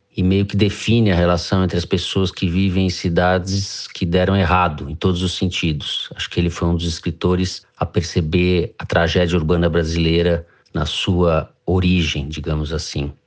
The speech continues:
Isso tá bem evidente nos primeiros livros dele, dos anos sessenta e setenta,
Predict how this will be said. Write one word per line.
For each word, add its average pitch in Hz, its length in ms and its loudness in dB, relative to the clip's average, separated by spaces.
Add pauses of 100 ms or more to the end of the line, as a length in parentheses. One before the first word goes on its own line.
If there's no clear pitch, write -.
Isso - 240 -2
tá 117 480 2 (320)
bem 113 320 4
evidente 92 600 2
nos 87 100 0
primeiros 90 440 2
livros 82 420 0
dele, 104 360 2
dos 82 140 -4
anos 82 360 -2
sessenta 87 520 -2
e 82 40 -4
setenta, 117 760 0